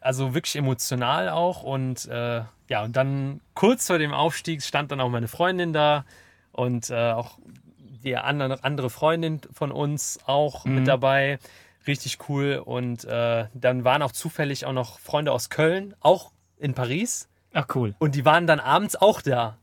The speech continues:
Speaker 1: weil, ne,
Speaker 2: <laughs>
Speaker 1: zufällig waren die auch zu dem Zeitpunkt da und dann hat es gepasst. Und die habe ich dann auch gesehen, das war echt so klasse und, äh, alle abgeklatscht und dann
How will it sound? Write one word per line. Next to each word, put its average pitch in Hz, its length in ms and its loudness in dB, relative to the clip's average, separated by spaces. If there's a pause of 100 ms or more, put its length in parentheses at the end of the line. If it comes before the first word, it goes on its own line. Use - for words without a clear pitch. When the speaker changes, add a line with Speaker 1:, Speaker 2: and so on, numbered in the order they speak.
(120)
Speaker 1:
weil, 139 260 6
ne, 190 320 6
Speaker 2:
<laughs> - 20 -8
Speaker 1:
zufällig 165 460 2
waren 160 220 6
die 143 100 -4
auch 175 360 2
zu - 160 -6
dem 185 120 -2
Zeitpunkt 175 480 -6
da 180 220 0
und 156 100 -4
dann 143 300 -2
hat - 300 -2
es 143 100 -6
gepasst. - 520 -2 (500)
Und 143 200 -4
die 151 120 4
habe 160 100 6
ich 156 120 -2
dann 147 220 0
auch 123 220 -2
gesehen, 147 400 -2
das 131 160 -6
war 113 480 -2
echt 123 320 -6
so 127 240 -2
klasse 123 500 -6
und, 113 400 -10
äh, 113 80 -12
alle 117 320 -2
abgeklatscht - 640 -2
und 113 140 -6
dann 120 340 -4